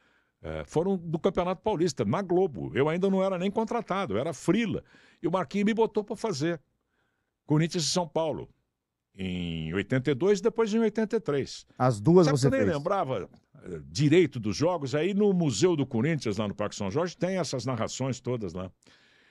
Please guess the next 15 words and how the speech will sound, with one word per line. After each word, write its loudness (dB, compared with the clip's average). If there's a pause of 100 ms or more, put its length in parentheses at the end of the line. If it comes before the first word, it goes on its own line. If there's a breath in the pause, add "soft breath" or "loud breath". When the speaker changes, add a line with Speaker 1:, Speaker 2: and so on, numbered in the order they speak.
(220 soft breath)
Speaker 1:
E, -4
e, -2
e, -12 (960)
sabe, -2
eu, 0
eu, -4 (360)
por 0
serem 2
as -2
duas 0
primeiras -2 (300)
decisões, -2
eu -12
pensava -4
comigo, -2